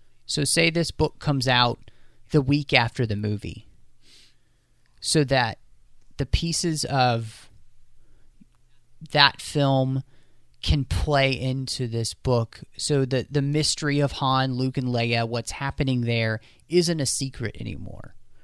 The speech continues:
Um, so that this story could feel more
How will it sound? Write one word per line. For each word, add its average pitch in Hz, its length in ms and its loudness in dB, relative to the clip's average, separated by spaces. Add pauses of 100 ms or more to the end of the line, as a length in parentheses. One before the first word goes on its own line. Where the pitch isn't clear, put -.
(400)
Um, 107 440 -4 (260)
so 160 220 2
that 139 400 4 (760)
this 165 220 0
story 165 500 0
could 147 320 -6
feel 127 760 -6 (1400)
more 143 540 0